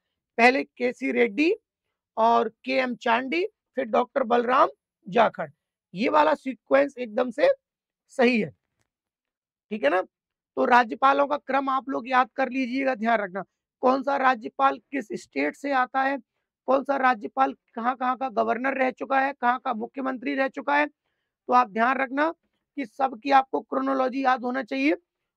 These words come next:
और इसकी एक ट्रिक है, आप लोग ट्रिक बना के याद कर सकते हैं राज्यपालों का क्रम। जैसे एक ट्रिक है, सीता हर के न्याय कैसा, एक, एक ट्रिक बनवाई मैंने, क्लास में बच्चों को पढ़ाया था, ध्यान रखना। तो उससे क्या है, सारे सीक्वेंस याद हो जाते हैं, है ना, तो आप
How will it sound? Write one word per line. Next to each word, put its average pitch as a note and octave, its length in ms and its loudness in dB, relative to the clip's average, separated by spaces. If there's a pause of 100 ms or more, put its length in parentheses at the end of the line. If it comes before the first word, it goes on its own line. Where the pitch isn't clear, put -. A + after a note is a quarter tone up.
(120)
और A#3+ 280 6
इसकी C#4+ 260 -2
एक C#4 100 -2 (120)
ट्रिक D4 220 0
है, D#4+ 140 2 (160)
आप B3+ 160 0
लोग C#4 220 -6
ट्रिक C#4+ 200 -4
बना C4 200 -4
के A#3+ 100 -12
याद B3 180 0
कर B3 160 -8
सकते B3 260 -12
हैं C4+ 80 -6
राज्यपालों B3 520 0
का B3+ 120 -6
क्रम। D4 260 0 (560)
जैसे B3 280 -4
एक B3+ 80 -6 (100)
ट्रिक C4+ 180 -4
है, C#4+ 120 0 (360)
सीता A#3+ 260 -2
हर A#3 160 0
के C4 200 -8
न्याय B3 280 -4
कैसा, B3 380 -4 (140)
एक, C#4+ 180 -6
एक C4 140 -8
ट्रिक B3 180 -8
बनवाई C4 260 -6
मैंने, C#4 180 -8
क्लास B3+ 320 -4
में C#4 100 -10
बच्चों B3+ 260 -8
को A#3 80 -6
पढ़ाया A3+ 360 0
था, F3 140 -10 (420)
ध्यान G#3+ 220 2
रखना। F3+ 240 -10
तो - 380 -10
उससे C#4 200 -6
क्या C#4+ 160 -2
है, D#4 80 0
सारे C4 340 -2
सीक्वेंस C4+ 560 -4
याद B3+ 180 0
हो A#3 100 -4
जाते F#3 260 -10
हैं, D#3+ 160 -12 (500)
है C4 60 -2
ना, E4+ 80 2
तो - 360 -12
आप A#3 260 4